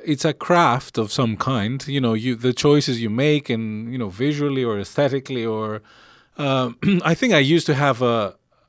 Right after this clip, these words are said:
you know, an identity as a commercials director as well. It wasn't similar to my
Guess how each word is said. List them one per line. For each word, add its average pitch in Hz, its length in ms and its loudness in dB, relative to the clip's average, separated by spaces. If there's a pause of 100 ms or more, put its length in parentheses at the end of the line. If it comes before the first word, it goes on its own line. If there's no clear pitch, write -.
you 147 140 -6
know, 120 180 -2
an 131 160 -2
identity 139 720 0
as 117 140 0
a 123 80 0
commercials 131 600 0
director 123 520 -4
as 107 160 -6
well. 139 460 0
It 131 200 -6
wasn't 131 680 -4
similar 127 640 -2
to 127 160 -10
my 117 440 -6